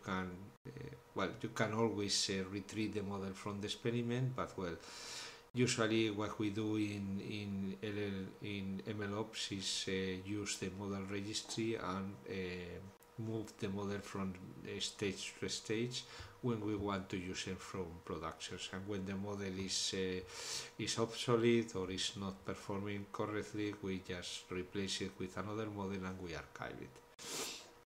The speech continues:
And then now we are going to test our model.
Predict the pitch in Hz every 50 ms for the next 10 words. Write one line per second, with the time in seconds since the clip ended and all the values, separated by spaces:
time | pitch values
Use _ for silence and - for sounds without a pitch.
0 | _ _ _ _ _ _ _ _ _ _ _ _ _ _ _ _ _ - - -
1 | 104 104 104 110 113 120 123 135 151 165 - - - - _ _ _ _ - -
2 | - - - - - - - - _ _ - 123 110 110 110 110 110 101 104 104
3 | 101 98 101 95 - - 110 110 117 110 - - 104 - - - 101 98 95 -
4 | - - 95 87 90 95 95 95 92 98 110 123 135 147 180 208